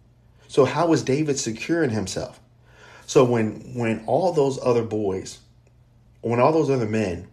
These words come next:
were going through with Samuel, do we ever find David looking and say, "Man, I wish I was like Abinadab. I wish I looked like Shemaiah. I wish I was tall like Shemaiah. I wish I made people laugh like Shemaiah. I wish I was, I wish I was handsome like Eliab."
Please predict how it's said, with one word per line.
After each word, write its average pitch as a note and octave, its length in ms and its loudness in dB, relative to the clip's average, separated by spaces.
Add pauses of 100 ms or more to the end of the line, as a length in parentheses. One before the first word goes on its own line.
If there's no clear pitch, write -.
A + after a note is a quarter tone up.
were A2 100 2
going A2 320 0
through G#2+ 220 -2
with G2+ 120 -4
Samuel, G2 560 -8 (640)
do A#2+ 140 -2
we F3+ 160 2
ever F#3+ 180 0
find C3+ 340 -2
David A2 480 2 (460)
looking A#2 320 2
and G#2+ 80 0
say, G#2+ 160 0
"Man, A2 220 -2
I A#2 80 -2
wish B2+ 220 0
I B2+ 80 6
was A2+ 120 2
like A#2 140 -2
Abinadab. G#2 580 -2 (760)
I A2+ 80 4
wish B2 200 0
I B2+ 80 4
looked B2+ 240 0
like A#2+ 160 0
Shemaiah. G#2+ 580 -2 (400)
I A2+ 60 2
wish C3 180 4
I C#3+ 80 2
was A2+ 140 2
tall C3 300 0
like A#2 160 0
Shemaiah. G#2+ 580 -6 (280)
I G#2 60 2
wish C3+ 160 4
I C#3+ 80 4
made C3 220 2
people B2 260 0
laugh C3 360 2
like A2 160 0
Shemaiah. A2 640 -2 (300)
I B2+ 100 6
wish - 200 4
I C3 80 4
was, A2+ 280 2 (120)
I B2 80 2
wish C3 220 2
I D3+ 60 4
was B2 180 4
handsome C#3 340 -2
like B2 160 0
Eliab." A2+ 560 2